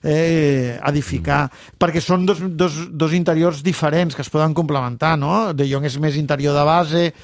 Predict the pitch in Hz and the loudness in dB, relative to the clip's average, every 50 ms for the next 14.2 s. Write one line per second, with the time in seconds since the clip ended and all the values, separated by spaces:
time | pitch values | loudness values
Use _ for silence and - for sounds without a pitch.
0 | - - - - _ - 151 139 135 139 139 135 135 131 131 131 127 120 135 135 | -20 -20 -20 -18 _ -4 -2 0 0 0 0 0 0 0 -2 -2 -2 -4 -4 -4
1 | 131 127 123 120 - 156 151 143 143 135 143 156 135 143 151 143 139 139 135 143 | -4 -4 -6 -2 0 0 0 0 0 -2 -2 0 0 0 0 0 0 0 0 0
2 | 143 139 135 135 135 131 131 131 131 131 131 131 127 - - 139 131 139 135 131 | 0 2 2 2 2 2 2 2 2 2 0 -2 -4 -6 -12 -8 -6 -4 -4 -4
3 | 123 123 120 131 127 127 123 123 123 123 127 131 123 - 139 139 127 - 120 - | -4 -2 0 0 2 2 2 0 0 0 0 0 0 0 0 0 -2 -2 -4 -4
4 | - 165 175 185 180 160 147 143 131 131 135 147 165 175 180 180 180 185 180 160 | -2 0 2 2 2 0 0 -2 -2 -2 -2 2 2 4 4 4 2 2 0 -2
5 | - - - - - - - _ 160 156 147 127 - - - - 143 151 147 - | -6 -12 -20 -20 -20 -20 -14 _ -4 -4 -4 -4 -8 -14 -12 -6 -4 -4 -4 -2
6 | - 175 170 165 160 160 156 127 - - - - - - - _ _ - 180 170 | -2 0 2 2 4 2 2 0 -4 -10 -16 -16 -16 -16 -20 _ _ 0 2 2
7 | 165 165 165 160 160 151 160 160 - - 196 185 - - 214 - - - - - | 2 2 2 2 2 2 0 0 2 2 0 0 2 0 0 -2 -2 -4 0 0
8 | 185 175 160 165 175 165 160 139 156 156 175 180 185 180 180 - - 190 196 190 | 2 2 2 2 2 2 2 0 0 0 0 2 2 0 0 0 0 0 0 2
9 | 185 185 165 - - 180 160 135 - 202 226 226 220 233 170 - 190 185 170 147 | 2 0 0 0 -2 -2 -2 0 0 0 0 2 0 -2 -4 -4 -2 -2 -2 0
10 | 117 139 165 160 165 175 175 151 139 170 165 160 160 143 160 151 151 151 156 156 | 0 -2 0 0 2 0 0 0 0 0 0 0 0 0 0 -2 -2 -2 -2 0
11 | 175 190 202 196 202 196 - - - - - - - - - - _ - - - | 2 2 2 2 0 -2 -4 -12 -20 -20 -20 -20 -20 -20 -20 -20 _ -4 0 2
12 | 185 196 190 196 214 208 202 196 190 185 180 175 165 170 165 147 170 160 151 147 | 4 4 4 4 2 4 4 4 4 4 2 4 2 2 2 2 2 2 2 0
13 | 143 - 160 151 151 151 147 143 143 135 - - 190 196 196 170 190 185 160 160 | 0 0 0 0 2 2 2 0 0 -2 0 0 0 0 0 0 -2 -2 -4 -4
14 | 139 123 131 131 | -6 -8 -6 -6